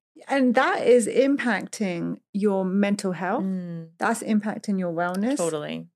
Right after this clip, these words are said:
Speaker 1: That's impacting how you're gonna think about the future. That's
Speaker 2: Mm.
Speaker 1: impacting how you're gonna connect with someone else.
Speaker 2: Mm-hmm.
Speaker 1: That has such an impact. I mean, that's why, you know, Hallie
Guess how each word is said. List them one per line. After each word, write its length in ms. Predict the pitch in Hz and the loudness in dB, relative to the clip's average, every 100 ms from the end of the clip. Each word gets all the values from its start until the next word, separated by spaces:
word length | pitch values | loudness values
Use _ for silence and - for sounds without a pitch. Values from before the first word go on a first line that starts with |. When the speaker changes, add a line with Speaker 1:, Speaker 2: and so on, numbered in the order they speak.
| - | -2
Speaker 1:
That's 220 | 226 233 | 0 0
impacting 640 | - 220 208 202 202 208 196 | 0 0 0 -2 -2 0 0
how 140 | 208 | 2
you're 200 | 202 185 | 0 0
gonna 220 | 190 185 | -2 -2
think 240 | 180 202 190 | -2 -4 -2
about 240 | 175 - | -4 -4
the 80 | 165 | -6
future. 560 | - 214 220 277 294 | -4 -4 -2 -2 -2
That's 280 | 196 190 156 | 0 0 0
Speaker 2:
Mm. 240 | 165 208 202 | -2 0 0
Speaker 1:
impacting 400 | 202 - 202 190 | -2 -2 -2 -2
how 200 | 185 190 | -2 -2
you're 240 | 185 175 | 0 -2
gonna 280 | 185 185 175 | -2 -2 -4
connect 400 | - 190 185 190 | -4 -4 -4 -6
with 140 | 175 | -8
someone 320 | - 175 160 | -8 -6 -4
else. 460 | 170 254 302 - - | -2 -2 -2 -6 -10
Speaker 2:
Mm-hmm. 260 | 180 160 165 - _ _ - | -12 -12 -14 -18 _ _ 0
Speaker 1:
That 240 | 254 294 | 0 0
has 220 | - 233 220 | 0 -2 0
such 360 | 269 285 - | 0 0 0
an 80 | 269 | -2
impact. 760 | - 254 247 214 175 - - - | 2 0 0 -2 -4 -6 -10 -4
I 80 | 233 | 0
mean, 140 | 226 | 2
that's 260 | 233 277 - | 2 0 0
why, 400 | 233 208 190 - - | 0 2 0 -4 -2
you 80 | 214 | 0
know, 140 | 180 | 0
Hallie 600 | 190 240 262 180 170 | -2 0 0 0 -2